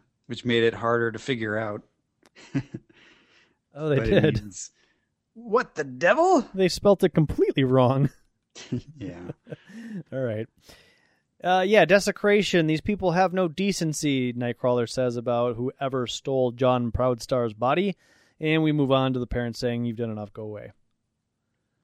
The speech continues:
Speaker 1: Uh, Wolverine's is not,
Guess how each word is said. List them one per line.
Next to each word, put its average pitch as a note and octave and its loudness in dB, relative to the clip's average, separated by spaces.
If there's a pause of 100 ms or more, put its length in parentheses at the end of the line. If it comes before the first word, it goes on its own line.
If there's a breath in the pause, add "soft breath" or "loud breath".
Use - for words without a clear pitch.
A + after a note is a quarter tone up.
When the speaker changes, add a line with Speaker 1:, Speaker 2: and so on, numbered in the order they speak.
(880 soft breath)
Speaker 1:
Uh, D3+ 0
Wolverine's C#3+ 4
is A#2+ -8
not, B2 -2